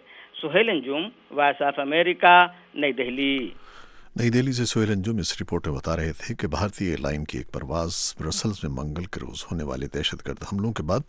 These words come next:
Speaker 2: پھنسے ہوئے دو سو چودہ مسافروں اور عملے کے اٹھائیس ارکان کو لے کر جمعے کی صبح نئی دہلی پہنچ گئی۔ اور جو دوسری رپورٹ سہیل انجم نے ہمیں بھیجی ہے، جس کا انٹرو میں نے پہلے آپ کو پڑھ کر سنایا تھا،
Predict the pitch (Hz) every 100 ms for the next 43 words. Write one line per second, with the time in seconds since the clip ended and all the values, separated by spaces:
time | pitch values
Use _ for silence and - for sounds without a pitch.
0 | - - - - - 117 135 131 107 101
1 | 92 - 85 - 87 90 - 90 - -
2 | 67 - - - - - - - 85 -
3 | 92 95 98 92 - 73 - - 90 76
4 | - - - 71 - - 62 73 - 53
5 | - - 104 92 78 78 - 55 - 101
6 | - - - - 53 - - - - -
7 | - - - - - - - - - 117
8 | 113 123 143 175 202 185 - 156 147 -
9 | - - 117 110 110 123 123 104 101 90
10 | 110 117 113 95 - 69 92 - - 71
11 | 65 - - - 90 - 67 69 60 53
12 | - 90 87 65 60 - - - - -
13 | - - 98 87 - - - 85 110 -